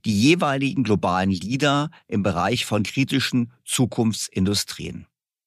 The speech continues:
Und das Ergebnis ist, wie gesagt, ernüchternd und erschreckend. Von den vierundvierzig betrachteten Industrien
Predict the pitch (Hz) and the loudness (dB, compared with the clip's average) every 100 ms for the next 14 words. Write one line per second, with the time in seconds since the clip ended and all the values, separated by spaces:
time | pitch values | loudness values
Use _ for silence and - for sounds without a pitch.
0 | _ _ _ _ _ _ _ - - - | _ _ _ _ _ _ _ -20 -10 -2
1 | 113 117 104 123 139 135 - 135 147 - | 0 0 0 0 0 -2 0 0 0 -4
2 | - - 98 87 90 90 - _ 98 98 | -4 -2 -2 0 0 -2 -4 _ 0 4
3 | 104 104 - 101 104 - 104 90 110 117 | 4 2 -2 -2 -2 -4 -4 -2 -2 -2
4 | - - 64 - - _ _ _ _ _ | -4 -8 -12 -18 -20 _ _ _ _ _
5 | _ _ _ _ - - - 143 135 - | _ _ _ _ -14 -14 -2 2 2 2
6 | 294 220 185 147 135 139 127 - _ 117 | 2 2 2 0 0 0 -2 -6 _ -6
7 | - 113 117 123 120 90 92 87 - - | -2 -2 -2 -4 0 2 2 0 -4 -2
8 | 104 117 156 - | 0 2 0 -2